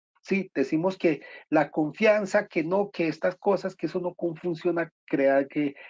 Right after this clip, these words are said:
que eso no funciona, eh, confiando en la gente, entonces que hay que tener es unos procesos con unos controles y cosas de esas, cosas que la administración actual obviamente debe ser así,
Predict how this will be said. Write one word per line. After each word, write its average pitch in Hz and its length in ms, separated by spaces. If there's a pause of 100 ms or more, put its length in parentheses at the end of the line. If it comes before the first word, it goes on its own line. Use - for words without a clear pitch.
(100)
que 147 120
eso 160 160
no 170 140
funciona, 160 600 (260)
eh, 139 220
confiando 139 460
en 165 80
la 131 120
gente, 185 320
entonces 156 440
que 156 80
hay 143 80
que 160 100
tener 151 320
es 156 160
unos 147 240
procesos 123 540
con 110 140
unos 139 220
controles 185 680
y - 60
cosas - 300
de 156 80
esas, 160 240 (260)
cosas 160 360
que 151 80
la 120 120
administración 107 720
actual 131 400
obviamente 127 640
debe 117 200
ser 117 160
así, 127 280